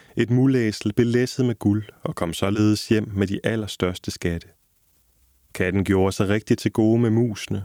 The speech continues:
og dræbte så mange, at de ikke var til at tælle. Til sidst blev den forpustet og tørst i arbejdet og standsede, strakte hals og råbte, "Miau!" Dette løjerlige skrig forskrækkede kongen og hele hoffet sådan,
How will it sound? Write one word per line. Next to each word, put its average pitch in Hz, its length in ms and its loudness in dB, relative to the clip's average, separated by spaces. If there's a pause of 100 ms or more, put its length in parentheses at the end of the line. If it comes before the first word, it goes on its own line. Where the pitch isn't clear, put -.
og 104 120 -2
dræbte 117 340 -2
så 131 200 -2
mange, 113 500 -2
at - 160 -8
de 98 60 2
ikke 101 160 0
var 95 60 0
til - 180 -2
at 87 100 -4
tælle. 98 380 -4 (840)
Til 120 120 0
sidst - 300 -2
blev 131 160 2
den 127 100 0
forpustet - 680 -2
og 107 80 -2
tørst - 380 -4
i 117 60 4
arbejdet 101 640 -2 (120)
og 87 80 -8
standsede, - 640 -4 (640)
strakte 117 400 -4
hals 117 400 -6
og 107 160 -2
råbte, 104 440 -2 (400)
"Miau!" 120 520 -2 (880)
Dette 92 180 2
løjerlige 98 520 2
skrig 120 480 -2
forskrækkede 120 720 0
kongen 117 440 0
og 117 80 0
hele 127 340 2
hoffet 117 380 -2
sådan, 117 500 -2